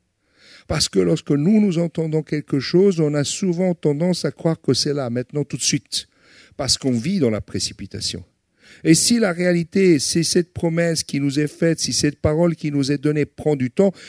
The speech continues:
nous ne devrions pas être dans le doute, mais dire, « Seigneur, fais-moi comprendre,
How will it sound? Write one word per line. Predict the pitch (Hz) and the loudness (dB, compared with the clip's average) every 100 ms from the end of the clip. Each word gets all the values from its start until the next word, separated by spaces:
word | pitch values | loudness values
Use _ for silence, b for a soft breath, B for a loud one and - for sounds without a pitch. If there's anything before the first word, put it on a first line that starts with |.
| B 156 | B 0
nous | 160 | 2
ne | |
devrions | 165 175 151 151 165 | 6 6 6 -2 -2
pas | - 202 - | 0 -2 -2
être | 185 170 - | -6 -4 -2
dans | 135 131 | 0 2
le | 127 | 2
doute, | 120 208 - | 2 -2 -2
mais | 143 139 | -6 -4
dire, « | 143 | -4
Seigneur, | - 156 175 196 _ | -4 -4 -4 -4 _
fais-moi | - - 233 185 147 | -14 -2 0 0 -4
comprendre, | - 92 101 92 - | -6 -8 -10 -18 -20